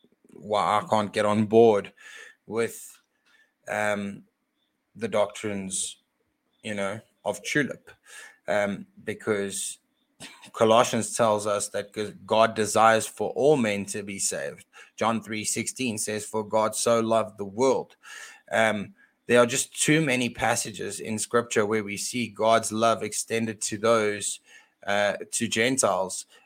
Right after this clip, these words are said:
Um, even through the prophet Isaiah, we see again and again and again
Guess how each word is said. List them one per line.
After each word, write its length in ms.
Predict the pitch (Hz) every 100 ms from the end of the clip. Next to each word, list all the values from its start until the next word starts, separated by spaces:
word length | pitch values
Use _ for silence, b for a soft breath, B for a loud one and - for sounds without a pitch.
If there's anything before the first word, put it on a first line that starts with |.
| -
Um, 440 | 101 104 101 - - -
even 320 | 127 127 127
through 160 | 120 104
the 60 |
prophet 420 | 101 - 123 - 110
Isaiah, 460 | 104 95 120 110
we 140 | 101 98
see 500 | - 123 120 107 -
again 360 | 107 101 117
and 140 | 117 113
again 300 | 101 117 107
and 100 | 104
again 520 | 98 120 104 101